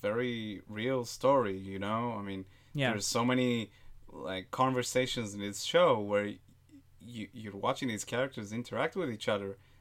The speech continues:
Speaker 1: and you just, you just, yeah, I get it. <laughs> I really
Speaker 2: Yeah.
Speaker 1: get it. I, I, I get what you, wh-, why you're acting the way you do, what you're saying. It just, yeah, man. <laughs> You know?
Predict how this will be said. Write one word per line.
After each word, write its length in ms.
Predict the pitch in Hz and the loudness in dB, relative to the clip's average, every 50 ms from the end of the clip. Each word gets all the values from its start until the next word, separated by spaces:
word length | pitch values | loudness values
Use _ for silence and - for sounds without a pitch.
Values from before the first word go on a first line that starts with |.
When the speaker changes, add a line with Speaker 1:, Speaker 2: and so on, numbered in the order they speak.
| - _ | -16 _
Speaker 1:
and 220 | 107 110 104 101 - 101 | -6 -6 -4 -4 -6 -6
you 80 | 107 | -2
just, 460 | - 120 117 113 113 - - - - - - - - - - - - - _ _ _ _ | 2 4 4 4 2 -2 -6 -8 -12 -18 -20 -20 -20 -20 -20 -20 -20 -20 _ _ _ _
you 140 | 131 120 117 | -8 -8 -2
just, 260 | 107 117 110 - - - _ | 0 0 0 0 -4 -10 _
yeah, 340 | - 104 110 139 180 196 170 | -2 2 6 6 8 8 6
I 100 | 120 110 | 4 4
get 200 | 104 117 123 170 | 4 6 6 8
it. 220 | 185 139 104 - - - _ - | 8 6 4 0 -4 -16 _ -8
<laughs> 500 | - - - - - - - - 185 - | -6 -6 -6 -8 -12 -18 -16 -16 -6 0
I 60 | - | 2
really 280 | 117 117 127 139 151 147 | 4 6 8 8 8 8
Speaker 2:
Yeah. 20 | |
Speaker 1:
get 200 | - 147 165 185 | 8 8 8 10
it. 280 | 165 135 120 120 117 113 | 10 10 8 8 6 6
I, 60 | 110 | 4
I, 320 | 104 - - - - - 110 | 2 0 0 -4 -10 -10 -6
I 20 | |
get 220 | 107 110 123 139 143 | 0 2 2 4 6
what 280 | 143 139 135 135 - | 6 6 6 6 2
you, 80 | 127 - - 85 73 67 - 120 | -6 -8 -8 -12 -18 -18 -12 -10
wh-, 160 | 123 120 - - | -10 -10 -10 0
why 180 | 117 120 123 | 4 6 6
you're 200 | 123 127 123 120 | 6 6 6 6
acting 300 | 120 120 123 120 - 127 | 6 4 4 2 2 0
the 100 | 123 120 | 0 2
way 200 | 117 120 123 120 | 6 8 8 8
you 220 | 117 113 110 110 107 | 6 4 0 -4 -4
do, 400 | 104 - 143 160 165 165 151 139 | -4 0 2 4 4 6 4 4
what 240 | 123 120 120 117 - | 4 4 2 2 0
you're 80 | 113 104 | -4 -6
saying. 440 | - - - 165 175 175 160 127 | -2 2 4 4 6 6 4 4
It 120 | 113 107 98 | 2 0 -2
just, 320 | - 104 101 - - - - - - | -4 -8 -8 -8 -10 -14 -14 -8 0
yeah, 280 | 110 127 156 190 180 | 4 6 6 8 6
man. 260 | 135 117 110 117 135 - - | 6 4 2 0 -2 -6 -10
<laughs> 40 | - - - - - - - - - - - - - - - - | -12 -12 -12 -12 -14 -18 -20 -20 -20 -20 -20 -20 -20 -14 -6 0
You 80 | 226 214 | 10 12
know? 200 | 170 - - | 12 12 12